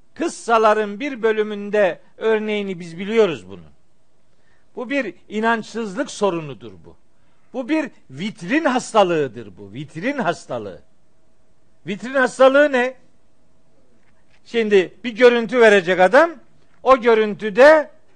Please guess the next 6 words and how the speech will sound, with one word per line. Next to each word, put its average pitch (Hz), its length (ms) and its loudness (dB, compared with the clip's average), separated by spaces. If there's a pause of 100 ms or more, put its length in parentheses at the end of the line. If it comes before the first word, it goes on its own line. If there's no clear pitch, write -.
(400)
tam 294 280 6 (340)
kafasına 262 720 6
uygun 247 600 -2 (460)
kişilerin 247 840 0 (300)
olmasını 240 720 0
istiyor. 254 680 0